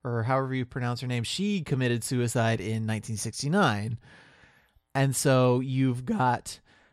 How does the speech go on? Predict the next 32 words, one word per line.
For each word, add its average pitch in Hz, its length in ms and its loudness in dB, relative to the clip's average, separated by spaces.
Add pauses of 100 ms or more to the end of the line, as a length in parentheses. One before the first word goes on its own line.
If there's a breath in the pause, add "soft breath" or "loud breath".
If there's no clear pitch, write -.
(140 soft breath)
these 131 340 -2
people 156 500 0
sort 135 180 -2
of 131 100 -2
accusing 156 600 2
him 156 400 6
of 123 300 6
abusing 170 720 4
both 175 280 6
of 160 140 2
them 165 340 4
and, 110 400 0
like, 104 220 -4
bringing 120 380 -2
their 107 180 0
suicides 110 560 -4
about 127 400 0
in 160 140 -4
some 156 260 -2
way. 151 260 2
Now, 123 200 -2
I 135 140 2
have 131 220 6
no 123 180 4
idea 120 420 2
if 113 100 -4
that's - 260 -4
founded 123 400 -2
on 117 160 0
anything 117 420 -4
or 104 140 -4
not. 117 560 0